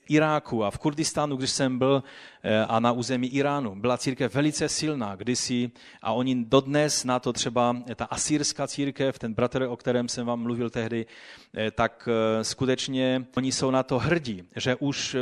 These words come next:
v raných stoletích oni posílali misionáře až do daleké Číny, až k Ujgurům třeba, jo, co dnes to jsou Číňané, kteří vyznávají islám, ale tehdy se tam dostali misionáři asyrské církve. Takže vidíme, že, eh, křesťanství je zdaleka nejvíc rozšířeno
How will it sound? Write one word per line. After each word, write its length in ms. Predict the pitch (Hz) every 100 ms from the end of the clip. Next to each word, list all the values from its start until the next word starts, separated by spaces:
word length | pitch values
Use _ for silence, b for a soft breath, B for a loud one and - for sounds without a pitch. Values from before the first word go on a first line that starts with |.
| 117
v 100 | 107
raných 380 | 113 165 185 180
stoletích 640 | - 175 170 175 - 101
oni 200 | 120 127
posílali 580 | 127 147 - 165 156 151
misionáře 640 | 147 - 160 143 143 139 139
až 320 | 147 143 -
do 100 | 143
daleké 400 | 127 131 131 135
Číny, 380 | - 160 147 98 B B B
až 180 | - 123
k 100 | -
Ujgurům 500 | 175 170 196 151 107
třeba, 360 | - 113 98 95
jo, 180 | 110
co 300 | 127 123 117 - B 120
dnes 280 | 120 127
to 120 | - 120
jsou 260 | - 123
Číňané, 420 | - 123 123 127
kteří 300 | 120 135 117
vyznávají 480 | 120 117 123 123 123
islám, 420 | 123 - 135 135 B B -
ale 140 | 110
tehdy 540 | - 123 127 127 131 127 B
se 120 | -
tam 140 | 117 117
dostali 560 | 113 - 120 113 113
misionáři 800 | 110 113 - 117 110 104 107 104 - B
asyrské 420 | - 120 - 123
církve. 440 | - 147 - 92 - B B B
Takže 220 | 131 160
vidíme, 400 | 160 165 175 175
že, 340 | 147 165 156 147
eh, 140 | 139
křesťanství 580 | 135 160 - 160 - 156
je 200 | 151 147
zdaleka 520 | 143 143 135 151 147
nejvíc 380 | 139 160 175 147
rozšířeno 760 | 120 117 - 123 127 127 135